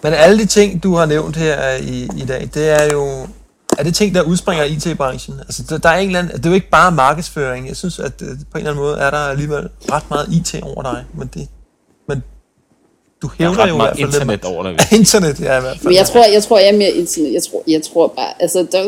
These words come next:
Speaker 3: der er nogen, der kalder mig for I T-undergrundsdronningen, og det er ikke noget, det er ikke sådan et label, jeg går rundt og tager på mig.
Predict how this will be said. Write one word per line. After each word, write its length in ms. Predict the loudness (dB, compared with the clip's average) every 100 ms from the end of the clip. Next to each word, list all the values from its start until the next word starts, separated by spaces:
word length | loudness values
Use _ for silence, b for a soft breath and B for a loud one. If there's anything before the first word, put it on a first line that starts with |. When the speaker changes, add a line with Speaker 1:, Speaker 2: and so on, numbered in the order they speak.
| 0
Speaker 3:
der 60 | 2
er 80 | 4
nogen, 240 | 6 6 4
der 80 | 0 2
kalder 180 | 0 2
mig 160 | 2 0
for 80 | -4 -8
I 140 | -12
T-undergrundsdronningen, 1400 | -8 -2 0 0 -2 -2 -2 -2 -6 -4 -4 -4 -6 -8 -8 -8
og 60 |
det 80 | -2
er 60 | 2
ikke 120 | 4
noget, 200 | 4 2
det 60 | 0
er 20 |
ikke 140 | 0
sådan 140 | 0 0
et 80 | 0
label, 440 | -2 0 0 2 2
jeg 120 | 2
går 80 | 2
rundt 220 | 4 2
og 80 | 2
tager 160 | 2 4 4
på 100 |
mig. 120 | 4